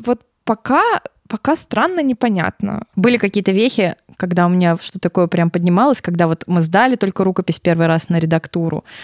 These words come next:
Speaker 2: когда нам сказали, что в печать она отправилась, но в целом,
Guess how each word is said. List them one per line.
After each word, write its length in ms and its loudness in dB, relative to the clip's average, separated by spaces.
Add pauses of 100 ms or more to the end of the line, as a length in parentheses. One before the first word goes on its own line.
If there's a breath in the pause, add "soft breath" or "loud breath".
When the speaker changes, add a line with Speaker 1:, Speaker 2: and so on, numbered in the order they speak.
(180 loud breath)
Speaker 2:
когда 540 0 (800)
нам 120 0
сказали, 320 0
что 180 -4
в 80 -18
печать 440 0
она 160 2
отправилась, 720 0
но 260 2
в 100 -8
целом, 460 2